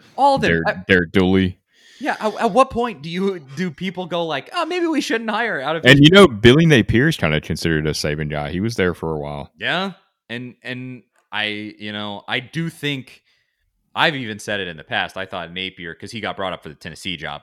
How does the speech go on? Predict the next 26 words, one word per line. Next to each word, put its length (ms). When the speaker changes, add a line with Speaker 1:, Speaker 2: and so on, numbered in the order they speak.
Speaker 1:
I 160
always, 500
I 80
thought 180
he 60
was 100
holding 220
out 140
for 80
that 120
L 120
S 120
U 120
job, 340
um, 460
because 500
he, 180
Speaker 2:
Yeah. 220
Speaker 1:
that's 100
the 80
s-, 220
the 100
state 300
that 80
he's 240
in. 340